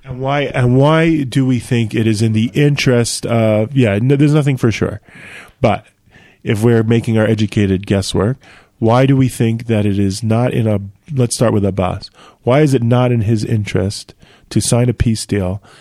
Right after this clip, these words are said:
which would lead to Israel withdrawing from the West Bank and a Palestinian state rising? It sounds on the surface that the leader, the, the president of the Palestinian Authority, that would be very much in his interest to get a state that he could be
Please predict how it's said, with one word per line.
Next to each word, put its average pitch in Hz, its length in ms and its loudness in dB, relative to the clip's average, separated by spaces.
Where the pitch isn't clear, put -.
which - 160 -2
would 113 120 0
lead 113 200 0
to 127 120 -2
Israel 117 280 2
withdrawing 110 560 0
from 117 160 -4
the 113 80 2
West 107 260 -2
Bank 98 420 -4
and 107 120 -2
a - 20 -14
Palestinian 101 600 -2
state 92 280 -4
rising? 95 400 -4
It 120 160 -4
sounds 156 420 0
on 123 180 0
the 107 100 -2
surface 175 560 -2
that 117 180 -2
the 117 80 2
leader, 123 640 2
the, 113 140 -2
the 110 300 0
president 143 400 0
of 110 60 -4
the 107 100 0
Palestinian 120 380 -2
Authority, 113 500 0
that 120 140 -2
would 113 120 0
be 113 80 2
very 113 260 2
much 110 240 -2
in 92 60 -4
his 95 160 -4
interest 92 420 -6
to 104 80 -4
get 98 220 -2
a 101 60 -4
state - 420 -2
that 107 120 -4
he 104 120 -2
could 101 180 -6
be 107 300 -2